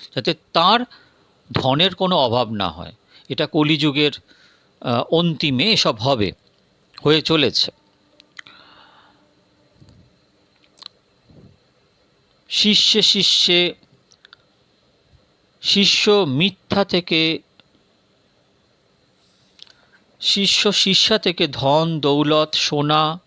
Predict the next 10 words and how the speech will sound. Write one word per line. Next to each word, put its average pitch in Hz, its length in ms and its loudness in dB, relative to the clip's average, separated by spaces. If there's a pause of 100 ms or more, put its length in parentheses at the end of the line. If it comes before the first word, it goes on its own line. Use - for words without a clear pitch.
(420)
রূপা, 151 500 0
দাসী 120 440 0
বস্তু, 147 460 -2
দক্ষিণা 143 560 -2
নিয়ে 143 360 0 (680)
বৈকুণ্ঠ 214 540 0
প্রাপ্ত 180 440 -2
করিয়ে 151 400 0
নেবে, 135 320 0
এসব 123 240 0